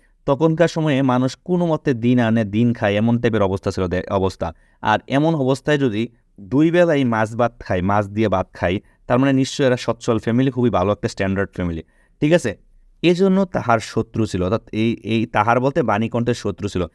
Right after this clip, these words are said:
যেহেতু এরা সচ্ছল ফ্যামিলি, আর সচ্ছল ফ্যামিলি যাদের স-, মানে সম্পদ থাকে, এদের আবার শত্রু থাকে, তাহলে এই শত্রুরাই কী করতেছে? সুযোগ পাইছে যে সুবারে নিয়ে এবার এদেরকে চাপ দেওয়া। তাহলে সুবারে নিয়ে কী চাপ দিয়েছে?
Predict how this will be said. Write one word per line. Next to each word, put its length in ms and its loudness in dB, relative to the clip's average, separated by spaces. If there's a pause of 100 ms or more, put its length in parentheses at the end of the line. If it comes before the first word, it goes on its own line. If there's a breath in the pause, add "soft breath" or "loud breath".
(220)
যেহেতু 340 0
এরা 120 2
সচ্ছল 400 -2
ফ্যামিলি, 380 0
আর 120 -4
সচ্ছল 400 0
ফ্যামিলি 300 0
যাদের 160 0
স-, 120 -6 (200)
মানে 200 0
সম্পদ 400 -2
থাকে, 180 -2
এদের 180 -2
আবার 120 2 (300)
শত্রু 380 0
থাকে, 260 -2 (320 loud breath)
তাহলে 280 4
এই 140 2
শত্রুরাই 540 0
কী 120 -8
করতেছে? 440 -2 (160 loud breath)
সুযোগ 400 0
পাইছে 300 2
যে 180 0
সুবারে 360 0
নিয়ে 140 0
এবার 200 0 (720)
এদেরকে 280 0
চাপ 200 2
দেওয়া। 220 0
তাহলে 380 -6
সুবারে 340 0
নিয়ে 120 -2
কী 160 -6
চাপ 180 -2
দিয়েছে? 260 0